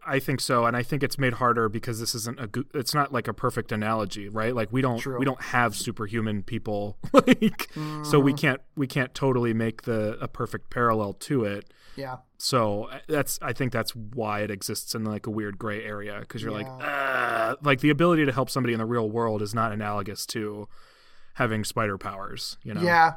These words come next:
Speaker 2: It's, and it's, and it's, and it's highlighted more here because we're dealing in it with an episode that's all about someone trying to exert their power over someone,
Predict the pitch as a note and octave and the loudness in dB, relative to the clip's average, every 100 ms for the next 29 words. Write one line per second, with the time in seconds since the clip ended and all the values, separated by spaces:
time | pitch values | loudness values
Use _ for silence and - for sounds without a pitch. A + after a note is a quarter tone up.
0 | - - - G#3 A#3+ A3 A3+ - G3+ F#3+ | -6 -4 0 6 8 8 6 2 2 2
1 | - F#3+ F#3 - G#3+ G#3+ F#3+ E3 D#3+ D3+ | 2 0 2 8 8 10 6 4 2 0
2 | D#3+ D3+ D3 C#3 C#3+ C#3+ D3 C#3+ C#3 C#3+ | 0 0 -2 -2 -4 -2 -2 -4 -6 -8
3 | C#3+ C#3 C3+ C#3+ C#3 C#3 - D3+ D3 D3 | -4 -4 -2 -4 -2 -4 6 6 6 6
4 | D3 D3 C#3 - _ - - - - D#3+ | 8 8 6 -8 _ -20 -14 0 2 4
5 | D#3 D3 - D#3+ D3+ D3 D3 D3+ C3+ D3+ | 2 0 0 2 2 0 -6 -6 -4 -2
6 | C#3+ - D3 C3+ D3+ C#3+ C#3 C3 C3 - | -4 -2 -4 -2 4 6 6 2 -4 -10
7 | - _ _ F3 D#3+ D3 C#3 C3+ - E3 | -20 _ _ 2 4 4 0 -2 2 2
8 | D3 C#3+ C3+ B2+ B2+ | 2 0 0 0 -6